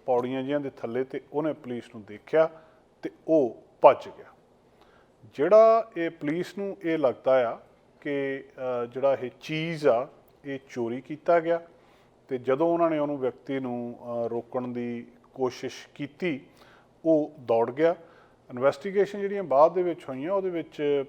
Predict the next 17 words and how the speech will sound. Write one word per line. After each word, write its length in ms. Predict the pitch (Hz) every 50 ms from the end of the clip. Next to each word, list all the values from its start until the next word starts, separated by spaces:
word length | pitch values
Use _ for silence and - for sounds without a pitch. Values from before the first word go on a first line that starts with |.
| - -
ਪਤਾ 220 | 131 123 - 135
ਲੱਗਿਆ 440 | 127 127 120 117 123 127 143 156 170
ਕਿ 200 | 165 - - 160 - -
ਉਹ 220 | - 147 147 151
ਸਟੋਰ 500 | - - - - 131 123 123 127 135 139
ਨੂੰ 240 | 135 131 131 135 135 - _ -
ਤੋੜ 320 | 135 123 120 120 127 131
ਕੇ 180 | 131 - - 139
ਉਹਦੇ 220 | 135 131 135 135
ਅੰਦਰ 200 | 120 107 104 120
ਚਲੇ 280 | 117 - - 139 139 135
ਗਿਆ 100 | 143 156
ਤੇ 140 | 156 - 147
ਉੱਥੇ 200 | 135 - - 139
ਜਾ 220 | 123 123 107 107
ਕੇ 180 | 101 _ - 120
ਉਹਨੇ 220 | 107 101 104 107